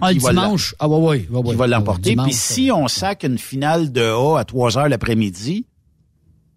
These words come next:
Speaker 2: ben, le monde bye. On sait que c'est un tel qui a gagné ou une telle qui a
Speaker 1: Ouais.
Speaker 2: gagné. Fait qu'on
Speaker 1: Ouais.
Speaker 2: s'en va. Euh, versus, tu sais, la qualité de spectacle. C'est le fun de voir des bons B.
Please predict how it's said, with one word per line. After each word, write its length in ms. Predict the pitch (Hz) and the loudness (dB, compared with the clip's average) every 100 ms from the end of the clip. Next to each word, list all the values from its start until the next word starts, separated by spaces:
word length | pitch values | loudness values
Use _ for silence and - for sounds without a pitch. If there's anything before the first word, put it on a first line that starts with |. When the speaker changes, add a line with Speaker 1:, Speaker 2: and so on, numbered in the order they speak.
| _ _ | _ _
Speaker 2:
ben, 160 | 104 104 | 0 2
le 60 | |
monde 420 | 107 120 117 98 73 _ _ | 4 4 4 2 -4 _ _
bye. 440 | 85 80 76 107 139 | -12 -12 -10 -12 -12
On 140 | 101 80 | -8 -8
sait 300 | - 107 98 | -4 -2 -2
que 520 | - 87 87 87 80 - _ _ _ | -4 -4 -2 -2 -6 -10 _ _ _
c'est 240 | - - 90 | -6 0 2
un 120 | 82 | 0
tel 380 | - 90 95 87 | -2 0 0 0
qui 80 | 92 | -2
a 60 | |
gagné 360 | 90 85 82 92 | 0 0 0 2
ou 140 | 101 | 2
une 160 | 95 85 | 2 2
telle 240 | 98 95 | 0 -2
qui 80 | 90 | 0
a 40 | |
Speaker 1:
Ouais. 60 | 123 165 | 0 2
Speaker 2:
gagné. 320 | 85 85 104 | 0 -2 -4
Fait 120 | 101 | -4
qu'on 120 | 90 | -2
Speaker 1:
Ouais. 40 | 92 | 0
Speaker 2:
s'en 240 | 107 87 | 2 0
va. 220 | 80 101 - _ _ _ - | 0 -4 -6 _ _ _ -2
Euh, 840 | 98 98 98 98 98 95 98 104 107 98 | 2 2 2 2 2 0 -2 -4 -8 -10
versus, 480 | 95 98 - 160 - | -8 -4 0 0 -2
tu 80 | 165 | -2
sais, 240 | 165 175 | 0 0
la 280 | 117 98 98 | -2 -4 -6
qualité 320 | - 104 160 190 | -2 -2 0 -2
de 40 | |
spectacle. 460 | - 123 - 180 - | -2 -4 -4 -6 -4
C'est 80 | 208 | -2
le 40 | |
fun 120 | 226 | 0
de 100 | 294 | 0
voir 180 | 220 233 | 2 2
des 120 | 202 | 2
bons 260 | 170 190 | 2 2
B. 100 | 170 | 0